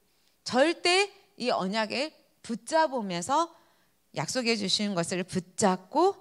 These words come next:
나아갔습니다. 그래서 우리, 어, 정말 여러분들은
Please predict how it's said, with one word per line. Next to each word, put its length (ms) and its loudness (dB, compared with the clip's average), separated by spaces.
나아갔습니다. 920 -8
그래서 480 8
우리, 480 6
어, 340 4
정말 400 2
여러분들은 920 10